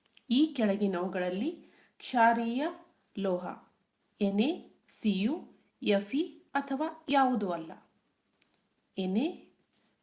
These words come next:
ಸಿ ಯು, ಸೋಡಿಯಂ. ನೆಕ್ಸ್ಟ್ ಸಿ ಯು ಅಂತಂದ್ರೆ ಏನಂತೀವಿ ನಾವು? ಕಾಪರ್. ನೆಕ್ಸ್ಟ್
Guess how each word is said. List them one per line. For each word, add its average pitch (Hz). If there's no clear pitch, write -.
ಸಿ 180
ಯು, 240
ಸೋಡಿಯಂ. 196
ನೆಕ್ಸ್ಟ್ 208
ಸಿ 285
ಯು 262
ಅಂತಂದ್ರೆ 220
ಏನಂತೀವಿ 208
ನಾವು? 202
ಕಾಪರ್. 220
ನೆಕ್ಸ್ಟ್ 233